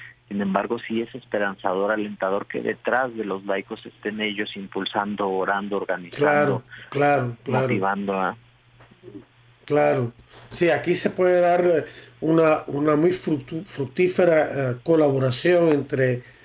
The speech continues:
Speaker 2: eh, el laicado y la, el, la, los hombres que están ordenados, eh, eh, los sacerdotes, los diáconos y los obispos, también, por supuesto, los religiosos y las religiosas. Pero es cierto lo que tú dices, es, es el papel del laico,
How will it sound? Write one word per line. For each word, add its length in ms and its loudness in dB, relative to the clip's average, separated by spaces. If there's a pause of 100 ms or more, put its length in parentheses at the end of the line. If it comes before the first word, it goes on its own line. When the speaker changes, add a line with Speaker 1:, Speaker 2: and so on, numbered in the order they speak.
(280)
Speaker 2:
eh, 480 4
el 140 2
laicado 840 4
y 500 -2
la, 260 0
el, 520 -4
la, 280 -6 (140)
los 280 -6
hombres 440 2
que 360 0 (360)
están 460 2
ordenados, 840 2
eh, 420 -4 (640)
eh, 200 -4 (160)
los 160 -8
sacerdotes, 720 0
los 140 -2
diáconos 400 0
y 80 -2
los 140 -4
obispos, 460 -2 (360)
también, 400 2
por 100 -4
supuesto, 500 0
los 200 2
religiosos 480 0
y 20 -2
las 140 0
religiosas. 760 0 (320)
Pero 220 4
es 120 4
cierto 280 2
lo 100 4
que 100 2
tú 180 0
dices, 380 4
es, 80 -10
es 140 0
el 140 0
papel 460 2
del 240 4
laico, 540 2